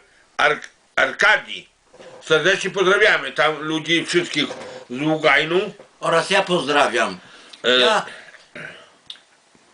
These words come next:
Speaker 2: będę miał niedługo lepszy stopień. No, to wtedy
Speaker 1: Tak.
Speaker 2: będziesz,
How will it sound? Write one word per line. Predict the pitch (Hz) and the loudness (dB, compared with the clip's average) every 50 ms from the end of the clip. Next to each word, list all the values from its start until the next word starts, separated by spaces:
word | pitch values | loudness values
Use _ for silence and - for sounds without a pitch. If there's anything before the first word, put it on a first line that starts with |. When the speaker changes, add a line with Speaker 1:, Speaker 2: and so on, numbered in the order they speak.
| _ _ _ _ _ - | _ _ _ _ _ -8
Speaker 2:
będę | - 180 175 185 | -2 0 2 2
miał | 185 190 196 190 180 180 180 | 4 4 4 6 4 4 2
niedługo | 190 196 190 180 185 170 - 175 170 | 2 4 6 6 6 6 6 6 6
lepszy | 165 165 - - - - 165 143 | 6 4 2 -2 -4 -6 -6 -6
stopień. | - - 233 - - - 151 131 117 107 95 - _ _ - | -4 -4 -4 -4 -2 -2 -2 -2 -2 -4 -8 -14 _ _ -6
No, | 147 165 180 190 185 | -2 0 2 2 0
to | - 175 165 | 0 -2 -4
wtedy | 143 - 170 165 170 | -2 2 2 2 2
Speaker 1:
Tak. | 180 160 | 2 2
Speaker 2:
będziesz, | 180 170 160 175 175 | 2 4 4 4 4